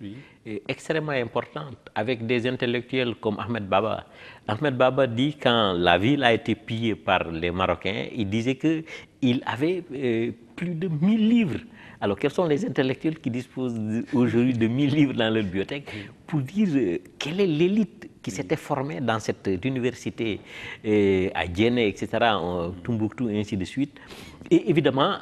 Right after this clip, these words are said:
Speaker 2: là également, c'est le même phénomène. Quand la traîne négrière détruit cette civilisation, cette première civilisation qui avait été fondée par les arabisans et les intellectuels, on entre dans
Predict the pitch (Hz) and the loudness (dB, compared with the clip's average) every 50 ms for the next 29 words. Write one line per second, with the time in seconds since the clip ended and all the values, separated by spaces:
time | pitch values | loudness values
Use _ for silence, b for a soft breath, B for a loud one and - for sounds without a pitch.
0 | - 117 120 160 175 180 - - 147 - 156 160 165 - - 147 147 151 170 180 | -4 -2 0 2 2 2 2 0 0 -2 -2 -2 -2 0 2 2 4 2 2 0
1 | 180 - 175 156 165 170 156 131 107 - - - _ - - - - _ _ _ | 0 2 2 2 0 -2 -4 -6 -8 -12 -18 -20 _ -20 -20 -20 -20 _ _ _
2 | _ _ - - 233 240 214 180 156 151 - 156 151 139 135 127 120 113 110 113 | _ _ 0 0 0 2 2 2 2 2 2 0 -2 -2 0 0 -2 0 0 0
3 | 117 117 113 107 98 98 101 120 180 - - 208 214 208 180 - - 151 - - | 2 4 4 4 2 2 2 2 2 2 2 0 0 2 0 0 -2 -4 -4 -2
4 | 151 139 135 131 120 104 104 104 - - - - - - B B B B B B | -2 0 2 4 4 4 4 4 2 0 -6 -6 -6 -8 B B B B B B
5 | - 123 - - - 170 180 185 190 185 180 - 160 143 131 123 110 117 110 - | -2 -2 0 2 2 2 2 2 0 0 0 0 2 2 2 4 4 2 2 0
6 | - 110 101 - B B B B B B - 120 113 127 117 117 113 - - 135 | -2 -6 -6 -8 B B B B B B 4 4 6 6 4 2 2 4 4 4
7 | 160 151 - - 156 135 120 110 135 135 - - 120 104 101 101 101 95 92 95 | 4 2 2 2 2 2 4 2 0 0 2 2 2 2 2 0 -2 2 2 2
8 | 85 87 85 78 78 82 98 101 104 90 95 101 95 101 - 107 95 82 90 82 | 4 2 2 0 -2 -2 0 0 0 2 0 0 -2 -2 -6 -8 -6 -4 -4 -2
9 | 80 - - - 87 92 117 143 - B B B B B B B - - - 139 | -2 -4 -4 -2 -2 0 0 -2 -4 B B B B B B B -12 -4 0 0
10 | 139 143 143 135 139 131 139 123 110 107 104 113 131 - | 2 4 4 2 2 2 0 2 2 2 2 2 0 -2